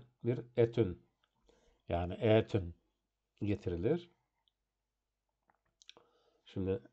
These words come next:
e, anlayacağız. Cümledeki görevine göre kelime eğer cümlede merfu ise, e, bir etün getirilir. Mensup ve mecrur ise etin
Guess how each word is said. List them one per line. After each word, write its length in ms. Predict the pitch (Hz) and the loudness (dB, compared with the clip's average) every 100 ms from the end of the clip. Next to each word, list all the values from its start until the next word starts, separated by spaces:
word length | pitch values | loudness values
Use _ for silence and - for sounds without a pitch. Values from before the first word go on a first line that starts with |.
| _ | _
e, 60 | - | -4
anlayacağız. 720 | 92 98 92 87 85 120 127 - | -2 -2 -2 -2 2 2 0 -4
Cümledeki 460 | 110 113 110 104 | 0 4 2 0
görevine 340 | 104 104 104 107 | 0 0 0 0
göre 180 | 87 87 | -2 -4
kelime 340 | - 98 101 | -2 -2 -2
eğer 200 | 92 95 | -2 -2
cümlede 280 | 90 98 90 | -4 -4 -2
merfu 400 | 85 92 87 120 | -2 -4 -4 -4
ise, 360 | 87 - 110 135 - _ _ _ _ _ _ _ _ _ _ _ - | -4 -4 -6 -6 -10 _ _ _ _ _ _ _ _ _ _ _ -8
e, 360 | 92 92 90 87 - - | -4 -2 -2 -4 -8 -12
bir 220 | 104 110 | -4 -4
etün 460 | 117 98 90 139 113 | -2 -4 -4 -2 -2
getirilir. 460 | 101 95 78 82 | -2 -2 -4 -6
Mensup 400 | 90 107 101 120 | -2 -2 -2 -4
ve 80 | 101 | -4
mecrur 280 | 95 95 90 | -2 -2 -4
ise 240 | 85 - | -6 -4
etin 760 | 120 98 95 - 117 104 87 82 | -2 0 0 0 0 0 -2 -10